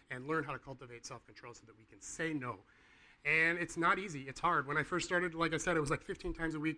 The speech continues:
or, or, uh, fifteen times a day or more. So I'm constantly having to pause, and this, this is the thing that I learned to do. And there, there's no magic step here or trick or whatever. It's between you and God figuring out how to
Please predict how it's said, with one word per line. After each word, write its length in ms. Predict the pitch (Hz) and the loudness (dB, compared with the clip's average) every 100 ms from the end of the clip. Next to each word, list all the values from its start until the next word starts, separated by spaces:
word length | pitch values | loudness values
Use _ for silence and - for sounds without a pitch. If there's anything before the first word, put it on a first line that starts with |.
| 156 | 0
or, 240 | 175 180 165 | 0 0 -2
or, 200 | 170 156 156 | -2 0 -2
uh, 120 | 170 | -6
fifteen 260 | - 170 | -4 -6
times 160 | 175 156 | -2 -2
a 60 | 147 | 0
day 320 | 143 151 139 | 2 2 2
or 200 | 151 160 | -2 -2
more. 300 | 143 147 117 - _ - - - | -2 -4 -4 -8 _ -20 -20 -20
So 140 | - 165 | -6 2
I'm 200 | 170 160 | 4 2
constantly 720 | - - 220 247 - 165 156 143 | -6 2 2 4 0 -2 -2 0
having 260 | 170 160 | 0 0
to 120 | 151 - - | -6 -12 -10
pause, 840 | - - 202 170 120 170 - - - _ _ _ - | -10 0 4 4 2 -4 -10 -12 -16 _ _ _ -8
and 80 | 143 | -6
this, 160 | 151 | -6
this 180 | 156 147 | -6 -6
is 220 | 165 139 - | -6 -8 -8
the 80 | 156 | -6
thing 200 | 175 165 | -2 0
that 100 | 160 | 4
I 140 | 156 | 4
learned 260 | 156 139 117 | 4 -4 -8
to 80 | 120 | -18
do. 180 | 110 - _ _ - - | -20 -20 _ _ -20 -4
And 120 | 147 | -2
there, 140 | 151 165 | 0 2
there's 200 | 170 170 | 2 2
no 100 | 214 | 2
magic 340 | 214 190 165 - _ | 2 0 -4 -8 _
step 400 | - - - 196 - | -6 -6 -2 -4 -4
here 400 | 208 208 202 208 | 4 6 6 4
or 80 | 156 | 0
trick 320 | - - 240 - | 2 4 2 2
or 80 | 226 | 2
whatever. 280 | 233 233 240 | 4 4 0
It's 200 | 170 - | -2 -8
between 320 | 170 156 202 | -10 -2 -2
you 120 | 196 | 0
and 100 | 190 | 0
God 160 | 180 160 | 0 0
figuring 240 | 175 165 | -2 -2
out 80 | 151 | 0
how 80 | 160 | -2
to 140 | 151 | -2